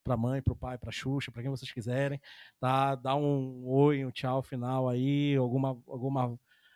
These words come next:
consideração final aqui sobre o mercado, sobre o podcast e o que vocês quiserem. Fa-, <laughs> falar o final do Avatar, dizer qual é o próximo projeto, do, né, galera?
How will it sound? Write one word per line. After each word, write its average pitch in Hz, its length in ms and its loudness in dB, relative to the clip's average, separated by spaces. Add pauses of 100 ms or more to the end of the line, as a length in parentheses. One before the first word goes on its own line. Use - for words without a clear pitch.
(220)
consideração 143 600 0
final 127 380 -8
aqui 131 220 -8
sobre 123 280 -8
o - 20 -6
mercado, 139 640 0
sobre 127 260 -4
o - 20 -14
podcast 127 640 -8
e 127 40 -10
o 120 40 -10
que 127 100 -14
vocês 120 220 -18
quiserem. 101 320 -16 (1040)
Fa-, 156 140 2
<laughs> 349 1000 12
falar 156 220 12
o - 20 2
final 147 300 6
do 143 80 6
Avatar, 160 800 6
dizer 143 320 4
qual 147 160 8
é 147 40 10
o 143 60 4
próximo 143 360 4
projeto, 151 840 4
do, 135 240 2
né, 175 460 2
galera? 131 460 0